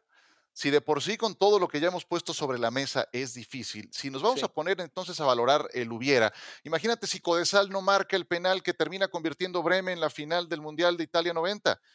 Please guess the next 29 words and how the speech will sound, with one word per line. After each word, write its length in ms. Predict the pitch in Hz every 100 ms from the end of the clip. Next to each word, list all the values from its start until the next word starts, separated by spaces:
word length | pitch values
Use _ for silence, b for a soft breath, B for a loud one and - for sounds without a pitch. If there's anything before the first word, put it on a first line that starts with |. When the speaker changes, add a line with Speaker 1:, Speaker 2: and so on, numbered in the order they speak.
| b b b -
Speaker 1:
y 100 | 147
ese, 420 | 160 180 170 156
ese, 320 | 160 185 160
ese 260 | 160 - 175
gol 480 | 196 196 185 185 - _ _ -
que, 320 | 127 120 117
que 100 | -
anota 960 | 131 165 - 160 147 143 127 123 98 123
Andreas 340 | 127 165 147
Brehme, 300 | 165 175 165
eh, 60 | 156 _ - 104 117 98 98 117
lleva, 540 | 151 156 151 135 104 _ _ _ _ _
lleva 160 | - 170
a 20 |
los 160 | 165 143
alemanes 420 | 143 151 160 151
a 60 | 131
ganar 240 | 135 147
esa 140 | 139
Copa 240 | 147 151 147
del 100 | 143
Mundo, 320 | 214 240 139
pero 300 | 170 147 151
y 220 | 151 143 143
si 160 | 139
se 80 | 143
van 160 | 147 190
a 40 |
alargue, 580 | 196 254 262 269 247